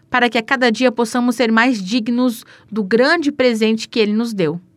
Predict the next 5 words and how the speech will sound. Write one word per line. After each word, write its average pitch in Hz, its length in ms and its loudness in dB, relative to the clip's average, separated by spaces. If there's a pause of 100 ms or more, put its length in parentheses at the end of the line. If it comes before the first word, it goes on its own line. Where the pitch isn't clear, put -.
(480)
termos 208 460 2
você 294 480 -2 (260)
como 294 220 -4
nosso 247 320 0
filho. - 360 -12